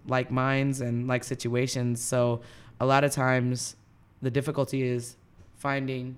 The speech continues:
those situations and giving them the information that's needed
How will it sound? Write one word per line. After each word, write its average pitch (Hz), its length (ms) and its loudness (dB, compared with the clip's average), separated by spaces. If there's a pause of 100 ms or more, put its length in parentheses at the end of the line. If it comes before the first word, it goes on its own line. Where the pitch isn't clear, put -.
those 135 220 -4
situations 127 840 -6 (300)
and 135 160 -4
giving 135 380 -2
them 127 340 -4 (300)
the 147 120 -4
information 135 520 -6
that's 120 200 -6
needed 131 400 0